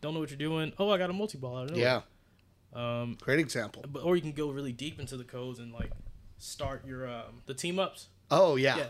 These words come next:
Speaker 1: so you can, you can basically shoot <clears throat> shots over and over again, get your team up, and then go into a battle.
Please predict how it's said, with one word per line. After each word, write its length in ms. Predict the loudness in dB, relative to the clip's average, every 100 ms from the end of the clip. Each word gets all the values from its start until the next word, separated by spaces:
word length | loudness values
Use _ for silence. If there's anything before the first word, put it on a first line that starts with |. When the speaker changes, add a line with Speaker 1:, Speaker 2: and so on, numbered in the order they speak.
| -6
Speaker 1:
so 140 | -8
you 60 | -8
can, 100 | -8
you 80 | -6
can 220 | -4 -4 -8 -20 -20 -4
basically 340 | -4 -2 2
shoot 260 | 2 4 6
<clears throat> 40 |
shots 220 | 6 6
over 180 | -2 -4
and 80 | -2
over 200 | -2 0
again, 380 | -2 -2 -2 -4 -10 _ _ _ _ _ _ _ _ _ -14
get 160 | -10 -10
your 80 | -4
team 260 | -2 0
up, 220 | -2 -4
and 120 | -8 -8
then 200 | -6 -6
go 160 | -6
into 220 | -6 -8
a 40 | -10
battle. 320 | -10 -12 -14